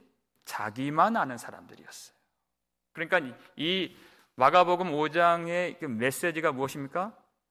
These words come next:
정말 귀신 들린 사람이 누구냐? 바로 그 거라사 지방에 있는 모든 마을 사람들이 마귀에게 눌린 자들이다. 그것을 말씀하고 있는 것이에요.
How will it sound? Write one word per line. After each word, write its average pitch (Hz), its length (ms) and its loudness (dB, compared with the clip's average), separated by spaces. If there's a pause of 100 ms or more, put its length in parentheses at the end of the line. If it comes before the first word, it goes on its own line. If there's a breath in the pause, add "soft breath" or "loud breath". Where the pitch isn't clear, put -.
(280)
정말 151 640 -2
귀신 147 320 -10
들린 143 220 -6
사람이 135 360 -4
누구냐? 135 480 -2 (220)
바로 143 420 -4 (220)
그 165 380 -8 (180)
거라사 110 420 -4
지방에 120 500 -4
있는 147 360 -4 (260 loud breath)
모든 107 540 -6
마을 110 360 -2
사람들이 120 640 -6 (380 soft breath)
마귀에게 107 800 -2 (180)
눌린 101 500 -10
자들이다. 101 460 -18
그것을 185 340 6
말씀하고 104 460 -10
있는 131 180 -20
것이에요. - 300 -20